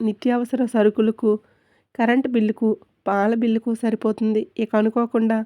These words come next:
ఏదైనా అనారోగ్యం వస్తే అప్పులు చేయాల్సిన పరిస్థితి ఏర్పడుతుంది. ఒక అప్పు తీర్చడానికి మరొక అప్పు, ఆ అప్పు తీర్చడానికి ఇంకొక అప్పు.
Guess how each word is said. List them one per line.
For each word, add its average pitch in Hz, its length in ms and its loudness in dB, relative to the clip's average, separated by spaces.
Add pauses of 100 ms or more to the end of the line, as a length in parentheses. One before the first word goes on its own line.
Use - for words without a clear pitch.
(500)
ఏదైనా 277 480 2
అనారోగ్యం 220 640 0
వస్తే 214 300 -4 (220)
అప్పులు 226 320 -4
చేయాల్సిన 214 580 0
పరిస్థితి 208 500 -6 (320)
ఏర్పడుతుంది. 208 640 -2 (540)
ఒక 214 180 -2
అప్పు 226 220 0
తీర్చడానికి 240 720 -2 (220)
మరొక 214 320 -2
అప్పు, 208 280 -2 (160)
ఆ 214 180 -2
అప్పు 214 180 -2
తీర్చడానికి 220 720 -2 (640)
ఇంకొక 208 360 -4
అప్పు. 220 300 0